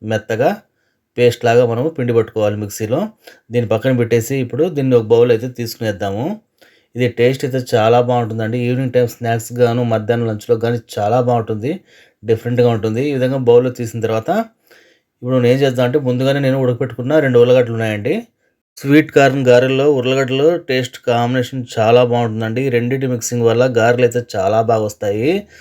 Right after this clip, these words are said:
చాలా టేస్టీగా వస్తాయి. ఇప్పుడు దీన్ని ఏం చేద్దాం అంటే మనము కొబ్బరి ఎలా తురుముకుంటామో అదే, అదే విధంగా రెండు ఉల్లగడ్డలని బాగా తురుముకోవాలి మనము. చూసారు కదా మన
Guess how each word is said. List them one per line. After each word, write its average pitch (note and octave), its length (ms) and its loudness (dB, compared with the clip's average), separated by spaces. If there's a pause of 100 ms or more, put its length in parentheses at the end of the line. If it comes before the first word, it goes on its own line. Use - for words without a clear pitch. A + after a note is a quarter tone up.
(180)
చాలా A#2 260 0
టేస్టీగా A#2+ 520 2
వస్తాయి. G#2 380 -4 (120)
ఇప్పుడు B2 200 -6
దీన్ని A#2+ 180 -2
ఏం C3 80 0
చేద్దాం B2 280 2
అంటే B2 160 -2
మనము C#3 260 -2 (480)
కొబ్బరి B2+ 360 4
ఎలా B2+ 160 4
తురుముకుంటామో B2 540 -4
అదే, A#2 160 0 (360)
అదే B2+ 240 4
విధంగా C3 380 4
రెండు B2 200 2
ఉల్లగడ్డలని B2+ 440 2 (120)
బాగా A2+ 260 2
తురుముకోవాలి B2 560 0
మనము. G#2 260 -2 (800)
చూసారు B2 200 4
కదా C#3 220 6
మన D#3+ 180 -2